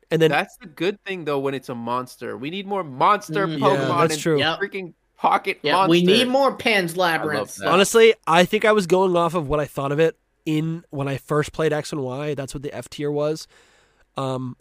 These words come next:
Speaker 1: I probably would put it, I mean, it's not like I love it, though, so I'm gonna just
Speaker 2: I
Speaker 1: put
Speaker 2: love
Speaker 1: it,
Speaker 2: that,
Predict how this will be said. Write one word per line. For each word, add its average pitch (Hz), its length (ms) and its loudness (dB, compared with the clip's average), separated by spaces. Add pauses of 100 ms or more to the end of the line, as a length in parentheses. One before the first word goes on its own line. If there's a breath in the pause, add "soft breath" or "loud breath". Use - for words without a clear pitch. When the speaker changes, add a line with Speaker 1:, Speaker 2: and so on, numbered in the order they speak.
(100)
Speaker 1:
I 175 60 -4
probably 226 260 6
would 240 180 4
put 185 160 2
it, 165 200 0 (960)
I 151 60 -14
mean, 170 120 -2
it's 175 140 -4
not 208 220 2
like 208 160 -2
I 175 80 2
love 127 360 -4
it, 110 140 -14
though, 107 200 -10
so 120 120 -10
I'm 127 80 -8
gonna 156 140 -2
just 147 120 0
Speaker 2:
I 165 40 2
Speaker 1:
put - 80 -2
Speaker 2:
love - 180 0
Speaker 1:
it, - 60 -16
Speaker 2:
that, 110 200 -4